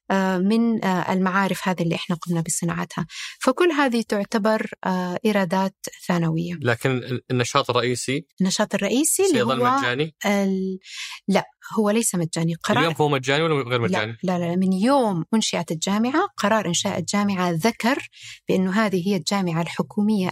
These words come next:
Speaker 1: الوحيدة، طبعًا ما ذكر الوحيدة، ولكن قال: "هذه هي الجامعة الحكومية التي تأخذ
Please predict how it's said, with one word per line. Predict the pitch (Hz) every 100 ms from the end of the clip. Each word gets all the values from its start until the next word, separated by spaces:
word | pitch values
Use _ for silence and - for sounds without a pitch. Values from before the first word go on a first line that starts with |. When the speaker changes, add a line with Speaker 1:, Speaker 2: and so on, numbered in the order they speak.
| -
Speaker 1:
الوحيدة، | 277 233 - 247 254 285 370 _
طبعًا | 208 202
ما | 226
ذكر | 160 160
الوحيدة، | 156 - 226 254
ولكن | 196 196
قال: | 180 185 165 - -
"هذه | 233 202 180
هي | 202
الجامعة | 170 196 185 170
الحكومية | - - 196 220 226 202
التي | 202 254 - 202
تأخذ | - - - 311